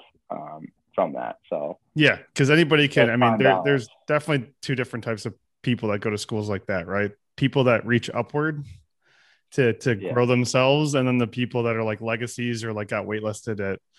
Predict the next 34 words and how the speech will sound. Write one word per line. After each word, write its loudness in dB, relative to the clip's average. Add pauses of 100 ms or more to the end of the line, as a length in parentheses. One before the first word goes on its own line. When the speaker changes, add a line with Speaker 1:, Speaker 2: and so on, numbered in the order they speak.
(240)
Speaker 2:
at 0
maybe 2
a 4
Yale 4
Speaker 1:
Yeah. 2
Speaker 2:
or 0
a -2
Harvard, 0
and -4
they're -4
like, -4
"Oh 0
no, -4 (100)
Georgetown's -4
my -4
safety." -4 (300)
Like, 4
there's, 6
there's 4
those 6 (280)
uppity 2
people, 2
and 0
then 0
there's 0
the -6
people -6
that 2
are, 0
like, -2
reaching -6
upward. -8
So, 2
like, 0